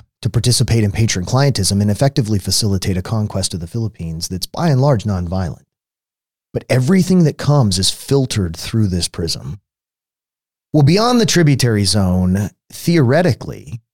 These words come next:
a big man's mandala extends as far and wide as his name is known. So if I'm a big man,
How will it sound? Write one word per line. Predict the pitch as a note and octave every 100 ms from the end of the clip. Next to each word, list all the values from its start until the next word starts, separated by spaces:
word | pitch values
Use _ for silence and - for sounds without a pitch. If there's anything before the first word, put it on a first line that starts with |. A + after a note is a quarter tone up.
| _ _ _ _ _
a | C#3+
big | D#3+ F3+
man's | G3 F3+ C3
mandala | C#3+ B2+ C#3 E3 G#2+ F2
extends | A2 - - D#3 D#3+ F#2 F2+ -
as | G#2 -
far | - C3+ D3+ D#3
and | C3 A#2+
wide | G#2 B2 A2 F#2+
as | F2+
his | G2 G2
name | F#2+ E2+
is | E2
known. | D#2+ - _ _ _ _ _ _ _ _ _
So | - C#3+
if | D#3
I'm | G#3+
a | F#3+
big | F#3 D#3+
man, | G2 C#2+